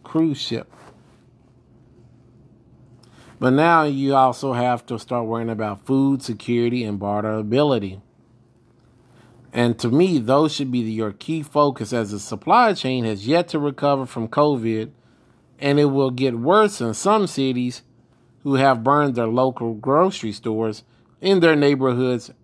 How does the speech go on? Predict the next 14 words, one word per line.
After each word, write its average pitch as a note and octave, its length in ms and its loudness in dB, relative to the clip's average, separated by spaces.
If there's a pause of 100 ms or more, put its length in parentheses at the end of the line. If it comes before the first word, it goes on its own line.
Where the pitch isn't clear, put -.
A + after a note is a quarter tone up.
and A#2 100 -6
allowed B2 400 4
others D3+ 360 2
to A#2 100 -8
burn A2+ 320 -4
down A2 480 -6 (140)
stores A2+ 600 -2 (360)
in A#2+ 220 -2
their A2 140 0
neighborhoods. A2+ 800 0 (1400)
Moral G3+ 280 6
of F3+ 140 2
the B2 80 -2
story, B2 680 -2